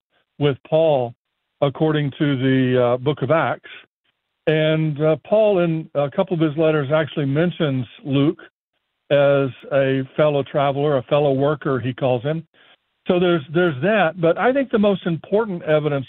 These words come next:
for thinking that Luke wrote Luke is that when, when names are attached to the Gospels in the second century,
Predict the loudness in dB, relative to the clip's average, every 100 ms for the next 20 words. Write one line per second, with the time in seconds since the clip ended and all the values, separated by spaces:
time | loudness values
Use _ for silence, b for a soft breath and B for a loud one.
0 | -6 -2 0 0 -2 _ _ _ _ _
1 | -4 -2 -2 -2 2 0 0 0 0 -2
2 | -2 0 0 0 2 0 -4 -20 _ _
3 | _ _ -2 -2 0 0 0 -2 0 0
4 | 0 -2 -2 0 0 2 0 2 0 0
5 | 0 0 0 -6 -4 -2 2 2 0 -2
6 | -6 -4 -2 0 0 -2 b b b _
7 | _ -4 -4 -2 -6 -2 -4 -2 -2 -2